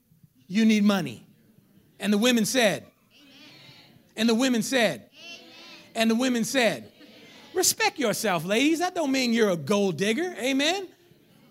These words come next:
Speaker 1: That just means you're beautiful, you're expensive.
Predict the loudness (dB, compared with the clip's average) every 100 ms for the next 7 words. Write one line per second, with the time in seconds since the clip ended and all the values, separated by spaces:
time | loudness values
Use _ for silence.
0 | _ _ _ _ _ _ _ _ -2 0
1 | 0 -2 -2 0 0 -2 -2 2 4 4
2 | 0 -6 -8 -14 _ _ -20 _ _ _
3 | _ _ _ _ _ 2 2 0 -2 0
4 | 0 0 -2 -4